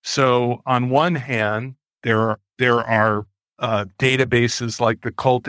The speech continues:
Education Institute, which is at culteducation dot com, which I launched in nineteen ninety-six and is a huge database of information about groups that have been called cults, including Move.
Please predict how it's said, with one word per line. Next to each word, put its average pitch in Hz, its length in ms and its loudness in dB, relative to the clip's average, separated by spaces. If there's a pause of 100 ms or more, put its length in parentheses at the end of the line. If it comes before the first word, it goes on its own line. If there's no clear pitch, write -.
(120)
Education 120 720 -2
Institute, 117 760 -4 (460)
which 120 200 -2
is 117 160 -2
at 110 140 -2
culteducation 117 960 0
dot 104 240 0
com, 120 480 -2 (420)
which 127 220 -4
I 135 160 2
launched 120 540 0
in 117 180 2
nineteen 117 480 0
ninety-six 104 920 -2
and 117 140 -4
is 110 160 -6
a 113 60 -6
huge 135 520 -2
database 113 600 0
of 113 120 -8
information 113 920 0 (380)
about 120 420 -2
groups 123 600 -2 (320)
that 120 160 0
have 123 120 2
been 120 200 -4
called 110 360 0
cults, 123 500 -2
including 123 680 -2
Move. 123 560 -2